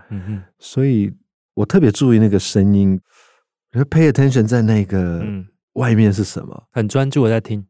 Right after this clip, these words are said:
Speaker 2: 对，然后你不是在看，当然那个云朵可能对你有一个想望啦，
Speaker 1: 嗯。
Speaker 2: 可是外面那个声音好像是你跟外面这个世界的连结，你知道那个地方好像是什么，可是
Speaker 1: 嗯。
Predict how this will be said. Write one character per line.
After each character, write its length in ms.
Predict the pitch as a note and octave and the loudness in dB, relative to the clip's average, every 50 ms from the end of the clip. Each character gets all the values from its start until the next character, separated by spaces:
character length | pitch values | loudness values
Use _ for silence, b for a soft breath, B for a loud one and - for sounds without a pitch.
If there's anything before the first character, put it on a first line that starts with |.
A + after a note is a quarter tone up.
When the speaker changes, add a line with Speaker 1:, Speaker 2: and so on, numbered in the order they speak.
| _ - | _ -4
Speaker 2:
对， 180 | - B2 G#2+ F2+ | 0 0 0 0
然 160 | F2 G#2 A2+ | 0 0 0
后 80 | C#3 | 2
你 100 | C#3 A#2+ | 2 2
不 220 | G2+ E2 - G#2 A2 | 0 0 -2 -6 -4
是 160 | - - C#3 | -4 -4 -2
在 160 | B2+ C#3 B2+ - | 0 0 -2 -2
看， 640 | - - - - C3+ C3 B2 A2+ G#2 F#2+ F#2 F#2 F#2 | -6 -14 -10 -6 -4 -2 -2 -2 -2 -2 -4 -6 -6
当 200 | F#2+ - D3+ D#3+ | -4 -2 0 2
然 100 | D3+ C#3 | 2 2
那 100 | C#3+ D#3 | 2 2
个 80 | D3 A#2+ | 2 2
云 280 | - G2+ F#2+ F#2+ A2+ | 0 0 0 0 0
朵 160 | C3 B2+ A2 F2 | 2 0 0 0
可 140 | - G2+ | 0 -2
能 140 | F2 F2 F#2+ | -4 -2 0
对 100 | G#2 A#2+ | 0 0
你 120 | G#2 G2 F2 | 0 0 0
有 120 | E2 D#2 | -2 -4
一 40 | D#2 | -6
个 100 | E2+ F2 | -8 -8
想 200 | - - D#2 E2 E2+ | -8 -10 -10 -6 -4
望 240 | F#2+ F#2+ E2+ D#2+ | -4 -2 -4 -4
啦， 160 | D#2 D#2 - - | -8 -12 -12 -10
Speaker 1:
嗯。 80 | A#2 G#2+ | -6 -6
Speaker 2:
可 60 | A2 | -2
是 180 | A#2 B2+ A#2+ G2 b b b b b b b b b b b | -2 -2 -4 -4 b b b b b b b b b b b
外 180 | - - C3 C3 | -8 -4 -2 0
面 120 | B2 B2+ | 2 2
那 80 | A#2+ B2 | 2 2
个 80 | A2 A2 | 0 -2
声 220 | - - A2+ A2 | -2 0 2 2
音 100 | A2 A2+ | 4 2
好 140 | G2+ F#2 E2 | 2 0 0
像 160 | F2 G2 G2+ | 0 0 0
是 140 | F#2 G#2+ G2 | 2 2 0
你 140 | F2 E2 D#2 | 0 0 -2
跟 220 | - A#2 A#2+ C3 | -2 -2 0 0
外 120 | B2+ C3 | 2 2
面 120 | B2+ B2+ A#2+ | 2 2 2
这 60 | B2 | 2
个 80 | A#2+ G#2 | 0 0
世 160 | - - A2+ | 0 -4 -4
界 160 | F#2 G#2 G2+ | 0 0 0
的 100 | D#2+ F2 | 0 -2
连 240 | D#2 E2+ D#2+ D#2+ F#2+ G2+ | -4 -4 -2 -2 -4 -4
结， 260 | - - - - C2+ | -6 -8 -12 -8 -6
你 80 | E2 F#2 | -6 -6
知 160 | E2+ - A#2+ | -6 -6 -6
道 140 | A2+ B2+ A#2 | -4 -2 -2
那 140 | A2+ A#2+ A#2 | -2 -2 -2
个 100 | A2+ G2+ | -2 -2
地 100 | G2+ G#2+ | -4 -4
方 200 | G2+ G#2+ G#2+ G2 | -4 -2 -2 -2
好 100 | F#2+ E2+ | -2 -4
像 220 | - G#2+ G2+ G2 | -2 -2 -2 -2
是 80 | G2 G2 | -2 -4
什 200 | - - - - | -8 -10 -12 -12
么， 140 | C2+ C2 | -14 -12
可 140 | - - F#2 | -8 -8 -8
是 200 | - - B2+ A2+ G#2+ | -4 -2 -2 -2 -2
Speaker 1:
嗯。 280 | A#2 A2 G#2+ G#2 G2 | -4 -10 -10 -10 -12